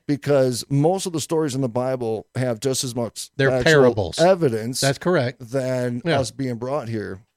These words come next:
Speaker 2: Yeah.
Speaker 1: There's little things out there on hieroglyphs throughout the world and, and the ancient tablets and, and that, that could hint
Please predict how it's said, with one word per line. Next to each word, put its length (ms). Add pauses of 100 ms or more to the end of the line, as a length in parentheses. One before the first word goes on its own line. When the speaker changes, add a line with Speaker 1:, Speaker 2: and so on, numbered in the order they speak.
(580)
Speaker 2:
Yeah. 80
Speaker 1:
There's 220
little 140
things 400
out 220
there 360
on 340
hieroglyphs 720
throughout 300
the 80
world 400
and, 140
and 360
the 200
ancient 360
tablets 520
and, 320
and 140
that, 280
that 220
could 180
hint 400